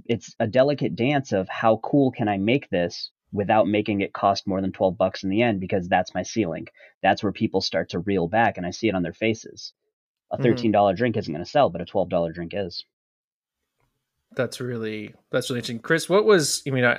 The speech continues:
Speaker 2: I know that at this point you've been out of the game for, for a minute. First, why don't you tell us what you're drinking, and then,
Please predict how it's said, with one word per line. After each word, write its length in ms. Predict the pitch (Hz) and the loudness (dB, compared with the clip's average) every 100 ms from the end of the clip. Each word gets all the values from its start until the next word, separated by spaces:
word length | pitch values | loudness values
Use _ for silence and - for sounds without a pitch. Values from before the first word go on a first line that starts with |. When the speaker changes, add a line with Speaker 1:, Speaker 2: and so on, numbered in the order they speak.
| 127 | 2
Speaker 2:
I 20 | |
know 180 | 127 131 | 4 6
that 300 | 123 117 - _ | 4 2 -4 _
at 160 | - - | -4 0
this 180 | 120 117 | 0 0
point 300 | - 117 107 | 0 -2 0
you've 200 | 117 110 | -4 -2
been 140 | 113 | 0
out 160 | 110 113 | 0 -2
of 80 | 107 | -4
the 60 | |
game 420 | 107 110 110 110 107 _ _ | -4 -2 -2 -6 -10 _ _
for, 280 | - 113 107 | -2 0 0
for 140 | 104 | 0
a 40 | 117 | -2
minute. 260 | 113 104 - | 0 -4 -2
First, 260 | - 185 - | 2 2 2
why 100 | 160 | 2
don't 80 | 185 | 2
you 60 | |
tell 120 | 190 180 | 2 0
us 100 | 156 | 2
what 80 | |
you're 100 | 131 | 0
drinking, 420 | 131 127 131 120 113 | 0 -2 -2 -4 -4
and 160 | 123 123 | -2 0
then, 380 | 120 117 113 | 0 0 -4